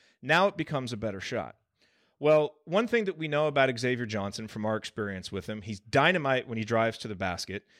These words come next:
He's pretty good at catch and shoot threes. He's extraordinarily inconsistent on mid-range twos,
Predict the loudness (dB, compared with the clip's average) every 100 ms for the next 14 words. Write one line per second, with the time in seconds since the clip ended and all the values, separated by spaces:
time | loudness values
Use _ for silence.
0 | _ -6 -6 2 2 4 4 2 2 0
1 | -2 -6 -8 -8 -8 -6 -6 -8 -10 -6
2 | -2 -2 -2 -2 -4 -2 2 4 4 4
3 | 4 4 0 -2 -6 -6 -8 -4 -6 -4
4 | -8 -6 -6 -4 -4 -4 -6 -6 -8 -10
5 | -10 -14